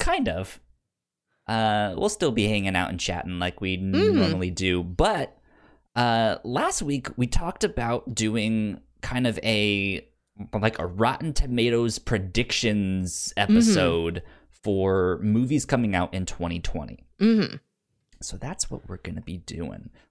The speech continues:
Speaker 1: Let's see. Paste that. Nope, that is not the thing that I need to paste in there. Why did it?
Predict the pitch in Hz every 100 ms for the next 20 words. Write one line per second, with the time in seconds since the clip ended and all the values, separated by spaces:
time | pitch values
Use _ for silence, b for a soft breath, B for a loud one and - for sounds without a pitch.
0 | _ _ - - - _ _ - _ -
1 | 92 - - - - - 98 123 - -
2 | - 87 95 - - 95 - 98 90 98
3 | 95 101 - - 131 110 - - - -
4 | 90 87 90 - 98 - B B B B
5 | B B B - - - -